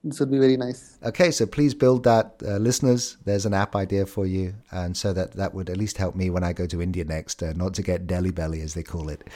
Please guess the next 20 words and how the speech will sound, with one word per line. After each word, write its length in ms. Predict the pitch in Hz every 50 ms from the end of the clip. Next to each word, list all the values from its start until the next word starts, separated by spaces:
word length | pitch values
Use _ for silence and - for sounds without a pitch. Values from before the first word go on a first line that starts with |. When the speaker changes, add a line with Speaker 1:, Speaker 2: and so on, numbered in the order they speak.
| - - -
Speaker 2:
<laughs> 260 | - - - - -
I 640 | 92 80 73 95 117 - 90 - - 101 98 107 123
think 140 | 139 139 113
it's 80 | 98
just 160 | - 117 104 -
my 140 | 101 90
weak 320 | 90 87 101 98 98 - -
Western 380 | 90 87 82 - - 87 82
stomach. 500 | - - - 98 82 80 80 - - -
It 140 | 92 87 -
can't 240 | - - 90 82 76
ca-, 180 | - 98 85 -
cope 300 | - - 98 92 82 -
with. 160 | 90 85 - - - - - - - - - - - - - -
Um, 200 | 117 117 123 - - -
Ram, 320 | 131 127 120 123 127 123 - -
it's 140 | - 110 -
been 260 | - - 127 120 - - - - - _ - -
fantastic 560 | - - 123 120 - 139 127 123 - 131 -
talking 400 | - 120 107 98 - - 101 98